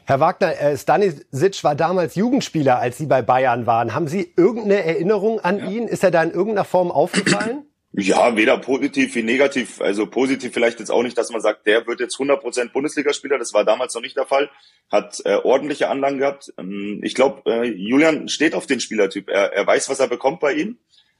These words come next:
Speaker 2: Ähm, ist ein ganz solider Verteidiger, der noch ganz viel Luft auch nach oben hat. Mit Ball jetzt kein, äh, besonders großer Dribbler. Ich sag mal,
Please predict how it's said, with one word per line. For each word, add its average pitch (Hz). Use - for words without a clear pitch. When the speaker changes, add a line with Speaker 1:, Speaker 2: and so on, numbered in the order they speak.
Speaker 2:
Ähm, 117
ist 113
ein 117
ganz 127
solider 131
Verteidiger, 160
der 110
noch 113
ganz -
viel 101
Luft 117
auch 107
nach 101
oben 131
hat. 151
Mit 160
Ball 143
jetzt 113
kein, 123
äh, 110
besonders 120
großer 117
Dribbler. 156
Ich 131
sag 120
mal, 117